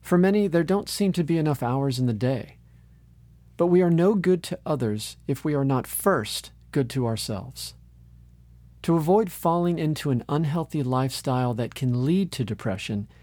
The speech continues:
it is critical for you to maintain your own balance and sanity. To do that, you must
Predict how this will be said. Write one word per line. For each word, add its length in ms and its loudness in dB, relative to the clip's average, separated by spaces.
it 140 2
is 160 -2
critical 560 0
for 180 -4
you 180 -2
to 120 -4
maintain 640 0
your 180 2
own 220 0
balance 540 -2
and 180 -2
sanity. 560 -6
To 100 -4
do 220 2
that, 420 -2
you 160 -2
must 600 -2